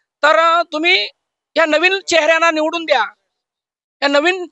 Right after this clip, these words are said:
चेहऱ्यांना जर निवडून दिलं तर तुमच्यामध्ये नक्कीच बदल तुम्हाला बघायला मिळेल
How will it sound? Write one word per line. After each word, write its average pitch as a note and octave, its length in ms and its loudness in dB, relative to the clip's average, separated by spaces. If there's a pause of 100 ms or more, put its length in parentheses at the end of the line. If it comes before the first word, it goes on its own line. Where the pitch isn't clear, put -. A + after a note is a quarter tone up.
चेहऱ्यांना D#4 340 2
जर F#4 140 4
निवडून E4 320 -2
दिलं D4 140 0
तर D4 100 -2
तुमच्यामध्ये D4+ 480 -2
नक्कीच D4+ 340 -2
बदल C4+ 260 2
तुम्हाला C#4 260 -2 (180)
बघायला C4 340 2
मिळेल B3+ 260 -2